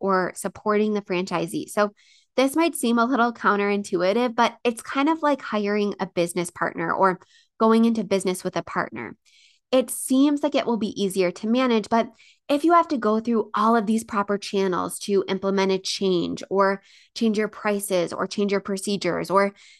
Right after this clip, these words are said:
maybe change one of the systems that you use, if you, you know, manage both locations, you're the decision maker, right? You might have investors or board members or something like that, but at the end of the day, you're the boss.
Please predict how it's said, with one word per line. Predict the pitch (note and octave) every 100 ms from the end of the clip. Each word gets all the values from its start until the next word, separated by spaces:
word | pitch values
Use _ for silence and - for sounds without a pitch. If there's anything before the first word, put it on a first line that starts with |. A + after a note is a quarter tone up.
| -
maybe | A3+ A3
change | A3 A3+ G#3
one | G3+ G#3
of | G3+
the | G3+
systems | - G3+ - F#3+
that | F3 -
you | F3+
use, | E3 - - - _ _ _ _ _ _ -
if | C4 C4+
you, | D4 E4 D#4 -
you | A3
know, | G#3+
manage | G3 F#3+ A3 -
both | G3+ G#3
locations, | G#3 - E3+ - A#3 A3+ - _
you're | F#3 A3 D4
the | D4+ B3
decision | B3 A3+ A3+ G3+
maker, | E3+ - F3
right? | F3 E3+ F3+ - _ _ _
You | A3+
might | A#3 G#3+
have | A3 G#3+ F#3 -
investors | F#3+ G3+ C4 C4 - A#3 G3+
or | F#3+
board | - A3+ A#3
members | A3 G#3+ G3 G3
or | F#3
something | - F3+ F#3
like | F3
that, | F3+ F3+ -
but | G3 - _ _ _ _ -
at | B3
the | B3+
end | C#4
of | D#4+
the | D#4+
day, | A#3 G3+ D4+ F#3
you're | F3 F#3+ F#3+
the |
boss. | F3+ D3+ A#1 - -